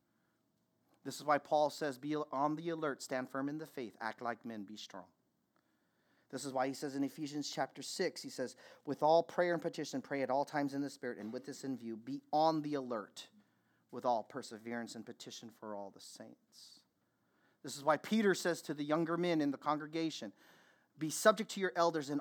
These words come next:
all of you clothe yourself with humility towards one another, for God is opposed to the proud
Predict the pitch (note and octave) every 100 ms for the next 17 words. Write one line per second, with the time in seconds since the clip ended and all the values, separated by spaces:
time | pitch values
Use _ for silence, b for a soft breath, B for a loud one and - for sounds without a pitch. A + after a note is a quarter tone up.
0 | - D#3+ F3+ D3 C#3+ - F3+ F#3+ F3 -
1 | D3+ C#3+ - C3+ C#3+ D#3 C3+ B2 C#3 B2
2 | A#2 A2+ A2+ A2 G#2 A#2 B2+ C3+ C3+ -
3 | E3+ E3+ E3 C3+ - A#2+ A2+ A2+